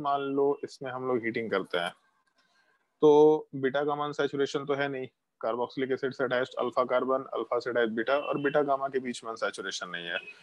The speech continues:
तो decarboxylation तो most probably नहीं होना चाहिए। तो फिर ठीक है, छोड़ दिया। लेकिन जब इस तरह का case होगा तो हम लोग का dehydration reaction हो सकता है, Given एक छोटा सा condition है,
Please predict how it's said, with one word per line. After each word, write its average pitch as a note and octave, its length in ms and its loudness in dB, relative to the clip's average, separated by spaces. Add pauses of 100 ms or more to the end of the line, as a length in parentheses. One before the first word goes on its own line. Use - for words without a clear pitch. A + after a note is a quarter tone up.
(220)
तो C3+ 80 10
decarboxylation C3 960 4
तो D3 100 6 (300)
most A#2 240 -2
probably A#2+ 320 6 (140)
नहीं C3 400 0 (100)
होना G#2 280 -2
चाहिए। G#2 440 2 (440)
तो - 60 -10
फिर D3 280 4
ठीक A#2+ 240 2
है, G#2 60 2
छोड़ F#2+ 200 2
दिया। E2+ 220 0 (640)
लेकिन C3 440 6 (280)
जब C#3+ 260 6
इस C#3 200 2
तरह E3 180 4
का E3 140 6
case A#2+ 300 0
होगा A2 260 4
तो - 300 -6
हम C#3 160 -2
लोग C#3+ 180 4
का D3 80 4 (100)
dehydration C3 800 2
reaction C3+ 340 4
हो A#2+ 160 -4
सकता A2 360 0 (100)
है, D#3+ 100 0 (480)
Given C#3 520 4
एक D3+ 160 0
छोटा D3 300 4
सा D3 140 2
condition B2+ 540 -2
है, B2 100 -2